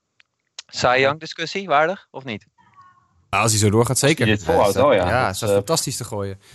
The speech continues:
Speaker 2: we
Speaker 3: dan
Speaker 2: even
Speaker 3: kunnen
Speaker 2: voor de
Speaker 3: we,
Speaker 2: gein, even kijken hoor. Dan gaan we even, gaan we ne-, we hebben net zitten nerden over die onderliggende stats.
Speaker 1: Ik
Speaker 2: Gaan we
Speaker 1: bedoel,
Speaker 2: eens even
Speaker 1: je,
Speaker 2: kijken.
Speaker 1: eh, je, je krijgt dan dus de case, eh, Garrett Cole of Justin Verlander.
Speaker 2: Ja,
Speaker 3: Nou,
Speaker 2: nou
Speaker 3: of,
Speaker 2: ja.
Speaker 3: of heel misschien zelfs nog, eh, dat,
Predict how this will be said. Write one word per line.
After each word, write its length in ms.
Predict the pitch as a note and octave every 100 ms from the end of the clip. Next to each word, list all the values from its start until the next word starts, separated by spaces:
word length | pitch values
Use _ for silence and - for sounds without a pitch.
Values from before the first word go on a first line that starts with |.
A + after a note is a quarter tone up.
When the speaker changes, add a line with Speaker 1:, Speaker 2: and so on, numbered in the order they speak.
| -
Speaker 2:
we 40 | -
Speaker 3:
dan 100 | G3
Speaker 2:
even 80 |
Speaker 3:
kunnen 180 | - G2
Speaker 2:
voor 80 | F#3
de 60 | G3
Speaker 3:
we, 60 |
Speaker 2:
gein, 500 | F#3+ F2+ - _ D#3+
even 100 | C#3+
kijken 200 | G2 E2+
hoor. 100 | -
Dan 80 | D#3
gaan 140 | - D#3+
we 60 |
even, 200 | D3+ D#3
gaan 180 | D3 E3
we 60 | D#3
ne-, 160 | D#3 D#3
we 180 | C#3
hebben 160 | C#3+ D3+
net 80 | D#3
zitten 280 | C#3 C#3+ C3
nerden 300 | D3 D3 C#3
over 220 | C3 C3
die 120 | C3+
onderliggende 480 | D3 C3+ C3+ C3 A2
stats. 360 | - C3 D#3+ -
Speaker 1:
Ik 60 | _ _ _ -
Speaker 2:
Gaan 80 |
we 60 | A#2
Speaker 1:
bedoel, 160 | C3+ C3
Speaker 2:
eens 80 | C#3+
even 240 | C#3 C#3
Speaker 1:
je, 60 | C3+
Speaker 2:
kijken. 220 | C3 A#2 - - -
Speaker 1:
eh, 100 | A#2+ B2
je, 180 | A#2+ A2+
je 140 | - A2+
krijgt 260 | - B2
dan 100 | B2+
dus 120 | A#2 A2+
de 100 | A#2+
case, 320 | A#2+ A#2+ - -
eh, 140 | G#2+ G#2 A2
Garrett 280 | B2 D3 D#3
Cole 320 | C3 C3 D3+
of 140 | C3+ -
Justin 320 | A2+ - B2+
Verlander. 500 | A#2 D3 E3+ G2 E2 - _ _ _ - - _
Speaker 2:
Ja, 200 | C#3 C3+ F2
Speaker 3:
Nou, 120 | -
Speaker 2:
nou 140 | C#3
Speaker 3:
of, 100 | G2
Speaker 2:
ja. 80 | F2+
Speaker 3:
of 120 | F2+
heel 260 | C3 C3 E3
misschien 300 | B2 A#2 G2+
zelfs 260 | G2+ G2+ A2
nog, 240 | G#2 -
eh, 140 | G#2
dat, 120 | G#2